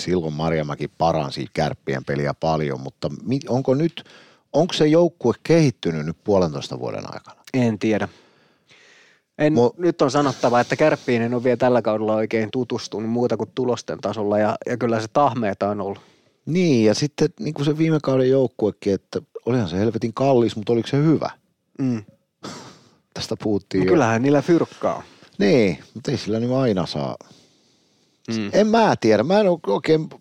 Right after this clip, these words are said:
Speaker 1: vähän katsomaton kortti.
Speaker 2: Joo. Mut sit lauantaina, hei, ilves piste lippu piste fi on osoite, mistä saa tikettejä. Niin, niin tuota, tuota.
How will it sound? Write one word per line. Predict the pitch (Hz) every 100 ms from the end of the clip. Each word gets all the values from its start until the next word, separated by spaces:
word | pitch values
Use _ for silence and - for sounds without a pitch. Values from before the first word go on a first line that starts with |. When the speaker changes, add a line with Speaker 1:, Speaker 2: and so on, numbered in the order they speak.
| _ _ -
Speaker 1:
vähän | 165 196
katsomaton | 170 160 - 120 98 87
kortti. | 92 85 - - - -
Speaker 2:
Joo. | 143 117 90 _ - -
Mut | 196
sit | 262 269
lauantaina, | 262 240 170 135 120 117
hei, | 113 117 110
ilves | 151 131
piste | - 123 131
lippu | 127 - 113
piste | 110 - 135
fi | - 120
on | 117
osoite, | 113 104
mistä | 101 101 95
saa | 104 104 -
tikettejä. | 160 127 113 _ 101 95 92 - - -
Niin, | 127 131
niin | 135 127
tuota, | 151 143 135
tuota. | - 135 107 78